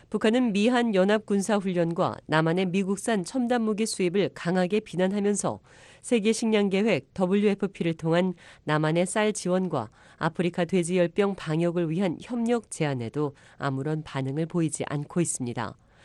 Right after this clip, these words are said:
이런 가운데 국제축구연맹은 남북한의 평양 월드컵 예선 경기와 관련해 스포츠를 통한 화합을 강조했습니다. 국제축구연맹 대변인실 관계자는 지난 십일일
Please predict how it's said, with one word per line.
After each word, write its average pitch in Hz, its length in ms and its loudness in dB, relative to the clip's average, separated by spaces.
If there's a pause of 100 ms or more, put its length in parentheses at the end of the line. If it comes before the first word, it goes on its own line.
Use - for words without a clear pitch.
(320)
이런 208 220 4
가운데 214 320 4
국제축구연맹은 214 1160 0
남북한의 190 560 0
평양 254 400 0
월드컵 208 460 -2
예선 180 400 0
경기와 180 420 0
관련해 143 520 -4 (280)
스포츠를 254 580 -2
통한 226 280 0 (100)
화합을 240 460 -2
강조했습니다. 131 840 -4 (520)
국제축구연맹 214 800 0
대변인실 190 560 0
관계자는 175 640 -2
지난 170 220 0
십일일 156 500 0